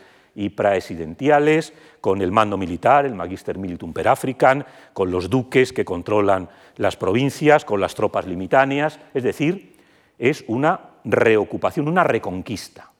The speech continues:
Y lo que hace Justiniano es implantar el modelo administrativo romano. No es un territorio conquistado, aunque usemos la palabra reconquista.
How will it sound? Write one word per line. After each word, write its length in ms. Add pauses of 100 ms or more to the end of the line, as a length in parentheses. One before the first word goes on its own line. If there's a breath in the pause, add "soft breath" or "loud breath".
(600 soft breath)
Y 100
lo 120
que 100
hace 140
Justiniano 540
es 140
implantar 600
el 120
modelo 420
administrativo 720
romano. 480 (2500 soft breath)
No 220
es 80
un 100
territorio 340
conquistado, 520
aunque 160
usemos 260
la 120
palabra 340
reconquista. 760